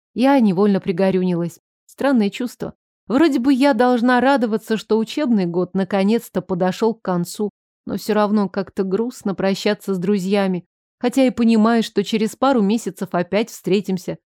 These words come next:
«Вы уже решили, где лето проведёте?» поинтересовался Даррен, лениво выковыривая самые поджаристые кусочки картошки.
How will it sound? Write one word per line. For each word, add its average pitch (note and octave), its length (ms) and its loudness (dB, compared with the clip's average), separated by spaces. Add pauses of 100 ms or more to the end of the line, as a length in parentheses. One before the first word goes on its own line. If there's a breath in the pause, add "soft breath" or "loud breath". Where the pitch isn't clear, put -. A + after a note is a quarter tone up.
(500)
«Вы F#3+ 320 4
уже A3+ 240 4
решили, A#3 480 2
где E3+ 340 2
лето F#3+ 260 2
проведёте?» F3 720 -2 (260)
поинтересовался G3+ 920 2
Даррен, F#3+ 480 2 (200)
лениво G#3 640 4 (120)
выковыривая G3 840 2
самые G3+ 460 2
поджаристые F#3 760 0
кусочки F#3+ 500 -4
картошки. G3 640 -6